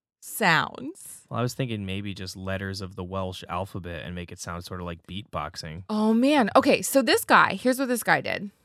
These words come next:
Speaker 1: Um, he went through all the letters that are, that sound different in English versus Welsh. So we could even just, like, take his little tutorial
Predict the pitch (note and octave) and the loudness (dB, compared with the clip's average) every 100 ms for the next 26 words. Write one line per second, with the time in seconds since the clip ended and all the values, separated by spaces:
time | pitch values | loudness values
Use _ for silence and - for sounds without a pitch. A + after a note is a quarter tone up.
0 | - - F#3+ F#3 F3+ - - A#3 A#3+ C4 | -12 -2 2 4 2 -4 -10 -6 -4 -4
1 | - G3+ G#3+ G#3 G#3 G#3 F#3 - G3 A3 | -2 0 2 0 -2 0 2 2 4 6
2 | A#3+ A3+ G3+ F#3+ F#3 F3 F3+ - - E3 | 6 6 6 6 6 4 2 -2 -10 4
3 | F3 E3 E3 E3 D#3+ C#3+ - E3+ - G3 | 6 6 6 8 8 4 0 -6 2 6
4 | F3+ F#3+ F3+ F3 E3+ G3+ A3+ - E3 E3 | 8 6 0 0 2 0 -2 0 0 0
5 | D#3 E3 F#3+ - - D#3+ F3+ F#3 D3 E3 | -4 -4 -4 -4 -6 -6 -6 -6 -2 -2
6 | G#3+ - _ _ - _ _ - A3 A3+ | -4 -10 _ _ -20 _ _ 4 4 4
7 | C#4 C#4 G#4+ G4+ F4+ C4 - - F#3 F#3+ | 2 0 -2 -2 -2 -2 -2 -2 0 0
8 | G3 F3+ F3 E3+ E3 E3+ D#3 - F3+ G3 | 0 2 4 2 -2 -2 -4 -8 -4 2
9 | A#3+ C#4+ E2 A#2 | 4 4 2 0